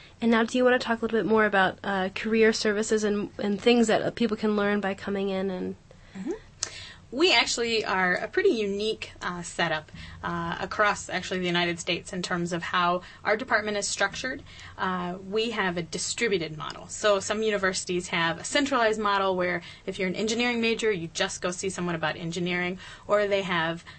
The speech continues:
Speaker 2: a model where no matter what you are, you go see the same person. We actually have three hubs. So we have my hub, which is in Student Services building,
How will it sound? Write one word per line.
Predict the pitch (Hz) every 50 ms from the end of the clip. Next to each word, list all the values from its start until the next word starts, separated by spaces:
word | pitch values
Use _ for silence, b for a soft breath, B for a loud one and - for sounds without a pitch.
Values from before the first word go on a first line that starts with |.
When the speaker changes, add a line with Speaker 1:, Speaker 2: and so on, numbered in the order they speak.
| B B
Speaker 2:
a | - 190
model | 196 190 180 170 175 175 175 170
where | 175 170 165 165 165 170
no | 170 202
matter | 196 175 165 185
what | 202 269 370 - -
you | 208 208 180
are, | 170 165 165
you | 165 165 175
go | 170 170
see | 170 170 - 170
the | 160 165
same | 160 - 160 160
person. | 160 - - - - - - - - B B B B B B B B B
We | - 254 262
actually | 262 254 - - 233
have | 185 202 180 180
three | - - 202 220 240 285
hubs. | 262 247 180 196 262 - - - - - - -
So | - - 196
we | 190 190
have | 202 208 180 175 170
my | 190 180 175 226
hub, | 247 233 202 202 185
which | 196 180 185 -
is | 190 185 185
in | 190 190 190
Student | 185 - - 196 208 254 254
Services | - 214 185 170 175 - - 277 349 -
building, | - - 185 180 165 170 220 262